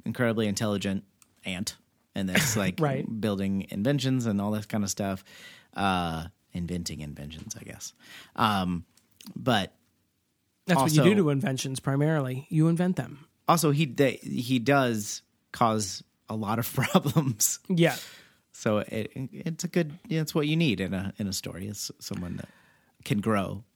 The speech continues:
Speaker 1: you know?
Speaker 2: True. Uh, he does have a great everyman voice. I love him. Uh, one thing I will say, I feel like, though, this might be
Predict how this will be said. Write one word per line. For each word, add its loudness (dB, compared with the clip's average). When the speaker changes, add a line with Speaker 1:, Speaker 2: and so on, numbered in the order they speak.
Speaker 1:
you -2
know? -6
Speaker 2:
True. 4
Uh, 6
he 8
does 4
have 4
a 4
great 6
everyman 4
voice. 2
I -4
love 0
him. -8
Uh, 2
one 4
thing 4
I 8
will 6
say, 6
I 8
feel 6
like, 6
though, 8
this 4
might 4
be 6